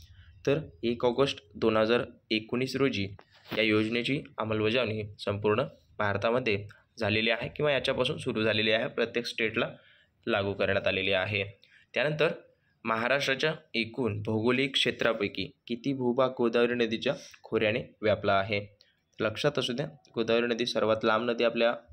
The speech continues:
महाराष्ट्रातील आहे, ज्याचा भूभाग जो आहे तो आपल्या एकूण भौगोलिक म्हणजेच अर्ध्या,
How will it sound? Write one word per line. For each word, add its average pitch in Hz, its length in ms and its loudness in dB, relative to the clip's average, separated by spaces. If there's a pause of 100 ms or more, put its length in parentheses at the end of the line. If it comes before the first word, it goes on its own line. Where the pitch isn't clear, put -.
महाराष्ट्रातील 113 600 0
आहे, 107 200 0 (720)
ज्याचा 117 300 0 (200)
भूभाग 120 420 0
जो 131 160 0
आहे 104 220 2 (140)
तो 110 60 0
आपल्या 113 300 0 (180)
एकूण 117 300 -6
भौगोलिक 107 460 -4
म्हणजेच 123 300 -6 (480)
अर्ध्या, 120 420 0